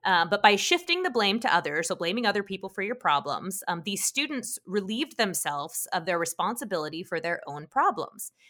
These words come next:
They wasted their time and energy complaining and wallowing in self-pity instead of taking ownership of their lives and fixing their lives up. As a result, their frustrations only got bigger."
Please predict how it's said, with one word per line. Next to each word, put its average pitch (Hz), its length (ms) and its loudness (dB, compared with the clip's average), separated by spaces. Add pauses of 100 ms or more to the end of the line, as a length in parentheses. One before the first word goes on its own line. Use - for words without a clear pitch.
(180)
They 202 120 4
wasted 277 460 -2
their 339 160 0
time 220 420 2
and 240 80 -4
energy 165 680 -4
complaining 240 720 -4
and 151 200 -4
wallowing 254 480 6
in 247 100 -2
self-pity 175 720 -2
instead 180 260 -4
of 170 120 -6
taking 165 460 -10
ownership 247 640 -2
of 147 120 -16
their 165 140 -8
lives 190 540 4
and 156 240 -12
fixing 170 340 -6
their 151 140 -4
lives 139 360 -8
up. - 280 2 (440)
As 190 160 2
a 196 60 -2
result, 226 580 4
their 190 140 0
frustrations 254 920 0
only 220 260 0
got 320 360 0
bigger." 220 460 0